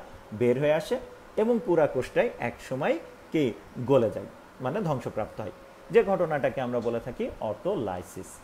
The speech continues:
তার মানে ফ্যাগোসাইটোসিস, অটোফ্যাগি এবং অটোলাইসিস, এই তিনটা কাজ মূলত লাইসোজোম দ্বারা সম্পন্ন হয়ে থাকে। এবং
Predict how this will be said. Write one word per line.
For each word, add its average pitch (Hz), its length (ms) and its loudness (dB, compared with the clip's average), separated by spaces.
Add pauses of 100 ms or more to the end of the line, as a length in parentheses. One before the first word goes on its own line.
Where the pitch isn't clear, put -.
(280)
তার 147 180 6
মানে 131 140 0 (540)
ফ্যাগোসাইটোসিস, 143 720 4 (580)
অটোফ্যাগি 147 480 0 (400)
এবং 208 120 4 (120)
অটোলাইসিস, 135 480 2 (140)
এই 220 180 0 (100)
তিনটা 175 260 -2 (120)
কাজ 143 140 2 (140)
মূলত 113 260 -2 (160)
লাইসোজোম 110 520 -2
দ্বারা 160 160 0 (100)
সম্পন্ন 95 360 -8 (100)
হয়ে 95 180 -10
থাকে। - 180 -10 (1040)
এবং 190 160 4